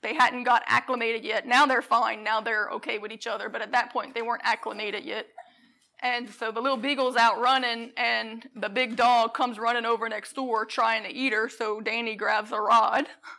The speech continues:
and goes out and swings at her, and she stops, and she stayed in her yard the rest of the night, not because she was afraid of the little beagle, but because she was afraid of the rod in the master's hand.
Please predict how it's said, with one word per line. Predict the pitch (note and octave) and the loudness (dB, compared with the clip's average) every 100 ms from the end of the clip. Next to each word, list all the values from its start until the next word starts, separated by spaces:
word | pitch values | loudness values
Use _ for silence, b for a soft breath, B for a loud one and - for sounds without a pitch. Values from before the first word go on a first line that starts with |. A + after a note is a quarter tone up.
| B B B B - | B B B B -4
and | C4 B3+ | -2 2
goes | C4 C4 | 2 6
out | A#3+ A3 | 6 6
and | A#3 | 2
swings | - C#4 D4+ D4 C4 | -4 0 2 4 4
at | G#3+ G#3 | 4 6
her, | B3 C4+ | 4 2
and | C4 B3+ | -2 -2
she | - C4 | -2 -4
stops, | - E4+ C#4 - - | 4 6 6 4 -4
and | C4 | -4
she | C4 | -4
stayed | B3+ - D4+ E4+ | -4 2 4 4
in | D#4+ | 4
her | D4 | 4
yard | C4+ E4 E4 B3 | 6 6 6 4
the | |
rest | B3+ C4 - | 4 4 4
of | C#4 A#3+ | 0 0
the | |
night, | C4 D4 A3 - | 4 4 4 2
not | B3 D#4 - | 4 4 4
because | E4 F#4 - | 2 2 2
she | - D4+ | 0 0
was | C4+ C4 | 0 0
afraid | B3 - C4+ B3 B3 | -4 2 4 4 2
of | A#3 A3 G3+ | 2 0 -2
the | A#3 | 0
little | A3+ - | 0 -2
beagle, | G#3+ F4 A3 D4+ - b b b b b b - | -2 0 0 -2 -6 b b b b b b -2
but | B3+ | -2
because | C4+ C4 C4 | 2 2 2
she | C#4 | 0
was | C4 A#3+ | -2 -2
afraid | B3 - B3 A#3 | -2 2 2 2
of | A#3 G3+ | 0 -4
the | A#3 | -2
rod | A#3 D#4 B3+ G3 G#3 A#3 - | 6 8 8 8 4 -2 -6
in | C4 B3+ | -4 0
the | |
master's | A#3+ G3+ A#3+ A3+ A#3+ | 2 2 0 -4 -2
hand. | D#4 C4 F3 C3+ | 0 0 -2 -6